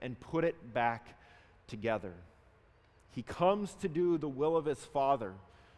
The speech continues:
because we will not and we cannot do it on our own. And he says, "Look at me, believe." And in this scenario, we get the best of both worlds.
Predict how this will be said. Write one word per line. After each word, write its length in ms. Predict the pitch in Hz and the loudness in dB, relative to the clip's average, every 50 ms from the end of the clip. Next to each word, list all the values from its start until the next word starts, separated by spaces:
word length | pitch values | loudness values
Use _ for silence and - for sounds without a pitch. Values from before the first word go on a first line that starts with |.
| - - | -18 -12
because 500 | - 123 - - - 156 143 143 143 127 - - - - - - - | -10 -10 -8 -6 -2 0 2 2 2 -2 -4 -12 -20 -20 -20 -20 -12
we 180 | - 123 151 175 | -6 -6 -4 -4
will 320 | 170 135 131 156 175 175 | -4 -2 2 4 4 4
not 380 | 165 143 120 104 101 104 110 - - - - - - - | 2 0 -2 -2 -2 -4 -6 -8 -12 -18 -20 -20 -12 -8
and 160 | 135 147 143 135 | -6 -4 -2 -2
we 160 | 180 185 170 - - - - - - | -2 -2 -4 -6 -10 -12 -10 -6 -4
cannot 520 | 185 202 202 190 139 120 123 - - 127 | -2 0 2 2 2 0 -2 -4 -8 -10
do 160 | 113 131 135 | -8 -6 -4
it 60 | 147 143 | -2 -2
on 180 | 139 135 135 | -2 -2 -2
our 180 | 131 123 110 - | -4 -6 -6 -6
own. 260 | - 127 123 117 104 95 90 90 90 - - - - - - - - | -6 -8 -8 -8 -10 -12 -14 -16 -20 -20 -20 -20 -20 -20 -20 -18 -12
And 80 | - 120 | -8 -6
he 80 | 127 120 | -6 -6
says, 500 | - - 135 131 131 123 123 107 - - - - - - - - | -4 0 4 4 4 4 2 -2 -8 -18 -20 -20 -20 -20 -14 -10
"Look 320 | 117 127 156 185 180 - | -4 -2 -2 0 2 2
at 180 | 190 - - 131 | 2 2 2 -2
me, 300 | 139 135 123 110 92 90 82 - - - - _ - - - - _ - _ _ - - _ _ - - 101 92 | -6 -6 -6 -6 -8 -10 -16 -20 -20 -20 -20 _ -20 -20 -20 -20 _ -20 _ _ -20 -20 _ _ -20 -16 -12 -8
believe." 520 | 120 117 120 135 143 143 127 107 95 82 80 - - - - - - - _ - - - - _ _ _ _ - _ - - _ _ - - - - - - - - - - - - - | -6 -4 -2 0 0 0 0 -2 -6 -10 -14 -20 -20 -20 -20 -20 -20 -20 _ -20 -20 -20 -20 _ _ _ _ -20 _ -20 -20 _ _ -20 -20 -20 -20 -20 -20 -20 -20 -20 -20 -20 -12 -8
And 100 | 110 127 | -6 -4
in 120 | 147 160 | -2 -2
this 120 | 165 156 | -4 -4
scenario, 720 | 160 - - 151 131 123 117 110 104 98 95 92 92 92 98 101 95 - - - - _ - - - _ _ - - | -6 -8 -10 -8 -6 -4 -4 -4 -6 -6 -6 -8 -8 -10 -12 -16 -20 -20 -20 -20 -20 _ -20 -20 -20 _ _ -14 -8
we 100 | 113 120 | -8 -6
get 340 | 107 101 123 117 113 - - - - - - - - - - - - - - - | -2 0 0 0 0 -2 -6 -16 -20 -20 -20 -20 -20 -20 -20 -20 -20 -18 -10 -8
the 80 | 120 | -6
best 360 | 107 95 113 113 113 - - - | -2 0 0 0 0 -4 -10 -12
of 160 | 110 95 90 | -10 -8 -8
both 160 | 104 101 98 - - | -8 -8 -8 -12 -16
worlds. 500 | - 92 92 90 82 - - - - - | -16 -16 -14 -16 -16 -20 -20 -20 -20 -20